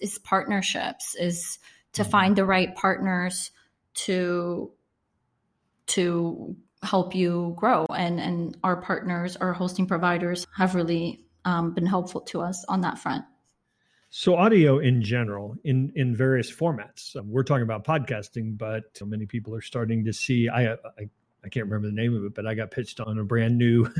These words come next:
Speaker 2: <laughs> you know, audio social platform today. And obviously things like Clubhouse are out there that are really doing something in the audio space. So are we in just a, "Let's scramble and figure out what works" period with that? Or do you, what trends do you think are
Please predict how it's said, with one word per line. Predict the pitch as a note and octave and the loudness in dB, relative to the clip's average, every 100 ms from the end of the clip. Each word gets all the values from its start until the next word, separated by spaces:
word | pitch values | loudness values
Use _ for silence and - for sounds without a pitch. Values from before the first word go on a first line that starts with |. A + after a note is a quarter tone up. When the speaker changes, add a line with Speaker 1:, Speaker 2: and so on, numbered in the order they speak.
| - | -6
Speaker 2:
<laughs> | - - - | -8 -14 -4
you | B2 | -2
know, | A2+ A#2+ | 0 2
audio | B2 C3 A#2+ | 6 6 6
social | A#2 C3+ A#2+ C3+ | 6 4 6 4
platform | A2 C3 C3+ - A2 A2+ - | 4 2 2 0 -2 -2 -2
today. | C3 B2+ B2 G#2+ | 0 2 2 2
And | G#2+ | -2
obviously | G#2+ G#2+ A2 - A2 G#2+ G#2 G2+ | -4 -4 -6 -6 -8 -6 -8 -8
things | - A2+ | -10 -6
like | A#2 A#2 | -4 2
Clubhouse | E3+ C#3 A2+ G2 - G#2+ | 4 6 4 0 -6 -10
are | G2+ G#2 | -12 -12
out | - | -8
there | A2 G2+ | -8 -6
that | G#2+ | -8
are | G#2 | -8
really | G#2 A2+ A2 G#2 G#2+ _ | -4 -2 0 -2 -4 _
doing | - C3 B2 A#2+ A#2 | 4 8 10 8 8
something | A2+ D#3 D#3+ C#3 B2 A2+ A#2 | 4 4 4 4 2 2 0
in | A#2+ A2+ | 0 2
the | A2+ | 0
audio | G#2 G#2+ A2+ G#2+ G#2 | 0 0 0 0 -2
space. | G2 - - A#2 A2 G#2 - | -6 -10 -4 0 0 -4 -8
So | - A#2+ A#2 A2 - - - - _ _ _ - - | 0 4 4 2 -4 -20 -20 -20 _ _ _ -14 -8
are | - D3+ | 2 6
we | C#3+ E3+ D#3+ D#3 | 8 10 8 8
in | D#3 | 6
just | C#3+ C#3 | 4 4
a, | A#2 A2+ G#2 - - - | 4 4 0 -6 -20 -10
"Let's | A#2+ A#2+ - - - _ _ _ _ _ | -8 -6 -8 -14 -20 _ _ _ _ _
scramble | - - C3+ C3+ C3+ C3+ | -12 -2 2 4 4 4
and | B2+ A2+ | 2 0
figure | - B2 B2 | 0 2 4
out | A#2+ B2+ | 2 0
what | A#2+ C#3 | -2 0
works" | D3+ C#3+ - | 0 0 -2
period | - F#3 F3 | 2 4 4
with | F3 D#3+ | 2 2
that? | F3 F3 | 0 2
Or | C3+ | 2
do | A2+ A#2 | 2 0
you, | B2 | 0
what | C#3 C#3 - | -2 -4 -8
trends | - C3+ B2+ A#2+ | -4 -2 -2 -2
do | A#2 | -2
you | A2+ A2 G#2+ | 0 0 -2
think | A#2+ A2 - | -4 -4 -4
are | A2 G#2 | -6 -8